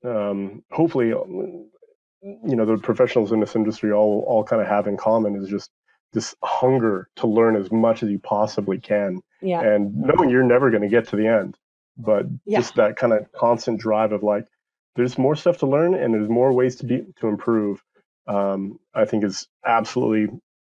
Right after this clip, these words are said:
Speaker 1: essential for a long, um, exposure in this career.
Speaker 2: Yeah. I remember, uh,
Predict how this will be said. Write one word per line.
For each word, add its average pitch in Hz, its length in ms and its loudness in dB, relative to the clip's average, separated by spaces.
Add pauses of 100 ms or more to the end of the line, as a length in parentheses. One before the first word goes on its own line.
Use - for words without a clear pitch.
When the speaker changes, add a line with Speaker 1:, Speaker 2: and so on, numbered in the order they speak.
Speaker 1:
essential 117 600 0
for 110 180 -2
a 104 80 2
long, 107 640 0
um, 101 420 -6
exposure 107 360 -4
in 95 60 -4
this 95 120 -8
career. 101 420 -2 (340)
Speaker 2:
Yeah. 214 200 -2 (500)
I 208 80 -4
remember, 214 380 -4
uh, 180 320 -6